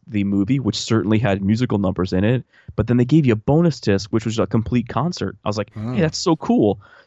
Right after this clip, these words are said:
Speaker 1: So with One Last Time is you have the film, and then you have the bonus concert. There's certainly concert footage within the film, but you get this bonus concert of thirteen complete songs from the Madison Square Garden concert. So if you like the concert footage in the movie,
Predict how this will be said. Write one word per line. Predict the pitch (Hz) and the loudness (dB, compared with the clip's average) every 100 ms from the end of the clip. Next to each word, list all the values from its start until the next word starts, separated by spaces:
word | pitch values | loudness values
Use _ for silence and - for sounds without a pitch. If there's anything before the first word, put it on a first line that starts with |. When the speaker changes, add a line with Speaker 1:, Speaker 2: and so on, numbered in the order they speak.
| - | -2
Speaker 1:
So | 147 143 | 2 4
with | 139 147 | 4 2
One | 143 170 | 2 2
Last | 156 135 - | 2 0 -2
Time | 190 160 | -2 0
is | 110 | 0
you | 113 | 0
have | 117 110 | 0 -2
the | |
film, | 104 - 180 143 | -4 -2 0 2
and | |
then | 117 | 2
you | 113 | 2
have | 117 | 0
the | 113 | -2
bonus | 110 113 107 - | 0 0 0 -4
concert. | 110 107 107 73 | -4 -4 -4 -8
There's | 110 120 | -4 -4
certainly | 120 165 131 135 | 0 0 0 -2
concert | 123 120 127 95 - | -2 -2 -2 -4 -4
footage | 98 87 | -2 -2
within | 90 90 98 | -2 -2 0
the | |
film, | 85 147 120 95 101 _ _ _ _ | 2 2 2 2 -2 _ _ _ _
but | - 151 - - | 0 2 2 0
you | 120 | -4
get | 110 127 | -2 -2
this | 117 | -4
bonus | 117 135 147 156 | -2 0 0 -2
concert | - 110 110 92 | -2 -4 -4 -8
of | 92 | -12
thirteen | - 127 131 - - 131 117 | -4 0 0 -2 -6 -2 -2
complete | - 113 113 - 117 120 | -2 -2 -2 0 2 0
songs | - 117 107 98 98 | 0 0 2 0 -2
from | - - 101 101 | -6 0 2 2
the | |
Madison | 101 95 95 95 | 0 0 0 -4
Square | - 95 | -2 -2
Garden | 95 95 92 | 0 -2 -2
concert. | - 82 - - | -6 -6 -6 -8
So | - 104 101 - - - | 0 0 0 -6 -20 -6
if | 117 113 | -2 0
you | 113 | 0
like | 120 143 | 0 -2
the | - | -4
concert | - 123 120 107 | -2 -2 -2 -6
footage | - 110 107 | -4 -4 -2
in | 110 | 0
the | 101 | 2
movie, | 113 143 98 107 | 4 4 2 0